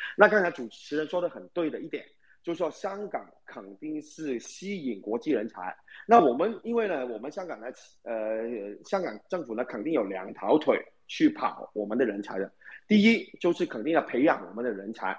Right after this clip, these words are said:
那所以呢，大家能看到我们的大学，包括我们理工大学，我们在那个区块链的一个课程里面，我们现在就早前有，有提到了，我们就说我们世界排名第一嘛。那我们有一个课程是我们世界排名第一，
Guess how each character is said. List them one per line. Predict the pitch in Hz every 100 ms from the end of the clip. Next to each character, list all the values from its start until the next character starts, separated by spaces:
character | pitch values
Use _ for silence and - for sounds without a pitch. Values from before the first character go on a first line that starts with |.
| - - -
那 | 190
所 | 175 175
以 |
呢， | 120 123
大 | 156
家 | 165 139
能 | 120 160 - -
看 | 170
到 | 156 147
我 | 107 95
们 | 127
的 | 139
大 | - 156
学， | - 127
包 | 180
括 | 160
我 | 104
们 | 123 151
理 | 104
工 | 135 143
大 | 131
学， | - 98 - - -
我 | 123
们 | 107 123 160
在 | 180 156 139 131 127 120
那 | 151
个 | - 127 113 113
区 | - 190
块 | 185 170
链 | 180 160 127
的 | 113 98
一 | 139
个 | 135
课 | - 208
程 | 143 151
里 | 101
面， | 120 117
我 | 95
们 | 107
现 | 143
在 | 139 131 - -
就 | 143 - _ _
早 | - 104
前 | - 135
有， | 147 101 104
有 | 107 104
提 | 127
到 | 147
了， | 123
我 | 104 101
们 | 117
就 | 135
说 | 139 127
我 | 92
们 | 113
世 | - 156
界 | 165
排 | - 117
名 | 131
第 | 139 156
一 | 156
嘛。 | 139 - - - -
那 | 147
我 | 110
们 | 98 131
有 | 104
一 |
个 | 127
课 | - 208 160
程 | 117 131
是 | 147
我 | 95
们 | 98
世 | -
界 | 135 127
排 | 98
名 | 110
第 | 120 113
一， | 117